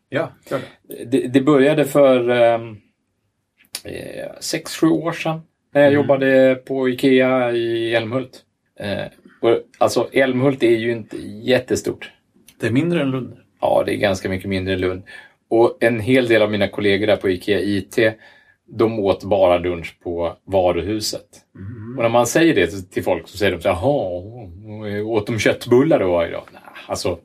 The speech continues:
Speaker 2: en Ikea-restaurang serverar inte bara köttbullar. De har faktiskt
Speaker 1: <laughs>
Speaker 2: dagens lunch och sådär.
Speaker 1: Ja, det är
Speaker 2: De,
Speaker 1: mest såna
Speaker 2: de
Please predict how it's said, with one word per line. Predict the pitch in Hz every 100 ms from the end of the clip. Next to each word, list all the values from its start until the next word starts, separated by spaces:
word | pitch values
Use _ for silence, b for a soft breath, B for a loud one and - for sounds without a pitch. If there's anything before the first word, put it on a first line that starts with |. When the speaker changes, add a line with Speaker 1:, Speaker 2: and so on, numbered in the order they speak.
| -
Speaker 2:
en | 98 104
Ikea-restaurang | 101 - 117 104 101 - 127 123
serverar | - - - 123 107 147 143 98
inte | 87
bara | -
köttbullar. | - 80 - 104 -
De | 95
har | 117 -
faktiskt | - - 92
Speaker 1:
<laughs> | 101
Speaker 2:
dagens | 85 82 80 82
lunch | 98 117 107 - -
och | 87
sådär. | 90
Speaker 1:
Ja, | 82
det | 98
är |
Speaker 2:
De, | 113
Speaker 1:
mest | 120 107
såna | 135 110
Speaker 2:
de | 95 95